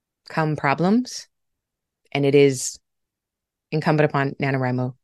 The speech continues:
to protect people. Protecting writers is their number one job. I always believe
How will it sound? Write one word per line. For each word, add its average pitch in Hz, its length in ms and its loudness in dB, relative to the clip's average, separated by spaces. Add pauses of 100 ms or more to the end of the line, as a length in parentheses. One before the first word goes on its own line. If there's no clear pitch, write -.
(160)
to 131 300 -2 (180)
protect - 440 -10
people. - 320 -14 (500)
Protecting 139 480 -4
writers 120 360 0
is 117 380 -6
their 123 360 -2
number 120 420 -4
one 117 260 -6
job. - 280 -8 (360)
I 139 120 2
always 135 260 4 (220)
believe 143 640 0